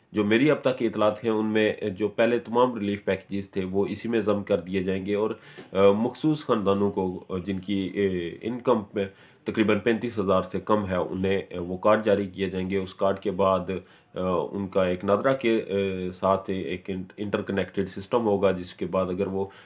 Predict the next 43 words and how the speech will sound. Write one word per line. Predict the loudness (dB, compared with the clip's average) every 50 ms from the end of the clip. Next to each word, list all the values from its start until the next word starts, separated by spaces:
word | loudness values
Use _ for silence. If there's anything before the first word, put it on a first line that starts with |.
| -20 _ 4
कोई | 6 6 6
भी | 6 6 4 4 4 -2 0
शख्स | 0 0 0 0 0
शॉपिंग | 0 2 2 2 0 -2 2 2
करने | 2 2 2 0 2
जाता | 2 0 2 2 0 0
है | 2 0
वो | 0 0
कार्ड | 2 2 4 4 4 2
लेके, | 0 -2 -2 -2 -4 -4
तो | -4 -2 -4
उस | -4 -4 -4
पे | -4 -4 -4 -2
एक | -2 -4 -6 -4 -4
ओपीटीपी | -4 0 2 0 2 2 2 0 0 -2 -2
कोड | 2 4 4 4 4 2
आएगा, | 2 2 0 0 -2
ज-, | -2 -2 -6 -6 -6
जो | -8 -6 0 2 2 2 2 -2 -8 -20 -20 _ -4
दुकानदार | 0 2 4 2 4 6 4 4 4
को | 4 2 0
देंगे, | 2 2 2 2 2 2 0 0
दुकानदार | 0 0 0 -2 0 2 2 2 2
अपने | 2 0 -2 -4
सिस्टम | -6 -6 -8 -4 -4 -2
में | -2 -2 -2
ऐड | -2 -2 -2
करेगा, | -2 -2 -2 0 0 -2
तो | -2 0 0 4 4
आपको | 4 4 4 2 -4 -6 -4
सब्सिडी | -4 -6 -6 -4 -6 -4 -2 -2 -2 -2 -4 -6 -8
मिलेगी। | -6 -4 -2 -2 -2 -2 -4 -8 -12 -18 -18 _ _ _ _ _ _ _ _ -4
यकीनन | 0 2 2 4 4 4 4
एक | 2 0 0 -2
अच्छा | -2 -2 -4 -2 0 0 0
इकदाम | 0 0 0 0 0 0
है | 0 0 2 2 2
और | 2 2 0 0 -2 -4 -10 -18 -20 _ _ -4
एक | -2 -2
अच्छा | -2 0 0 0
पैकेज | 2 2 0 0 -2 -4 -4 -4 -4
है, | -4 -4
मगर | -2 -2 -2